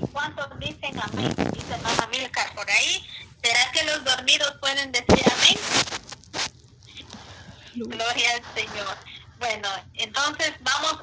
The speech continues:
Speaker 1: a continuar adelante y los que están despiertos dicen, amén. Gloria al Señor. Así que seguimos adelante, atentos a la palabra. Viene lo mejor de lo mejor, lo que es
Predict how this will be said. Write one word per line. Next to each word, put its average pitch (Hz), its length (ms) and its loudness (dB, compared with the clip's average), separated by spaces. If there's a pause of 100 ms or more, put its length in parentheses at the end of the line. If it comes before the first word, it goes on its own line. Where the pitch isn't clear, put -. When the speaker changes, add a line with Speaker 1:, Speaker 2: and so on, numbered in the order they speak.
Speaker 1:
a 208 340 0
continuar 240 540 -2
adelante 262 640 0 (420)
y 214 80 -10
los 208 260 -8
que 202 100 -8
están 233 360 0
despiertos 254 800 -2
dicen, 359 640 0 (840)
amén. 220 500 -2 (320)
Gloria 220 360 -2
al - 140 -14
Señor. 202 360 -8 (340)
Así 330 240 2
que 339 180 0
seguimos 320 380 4
adelante, 277 720 2 (260)
atentos 302 600 0
a 226 100 2
la 214 160 0
palabra. 269 540 2 (320)
Viene 269 640 2 (560)
lo 226 240 -2
mejor 277 640 -2
de 247 180 -4
lo 208 160 -4
mejor, 294 480 0 (240)
lo 202 100 -6 (100)
que 240 260 6
es 240 60 2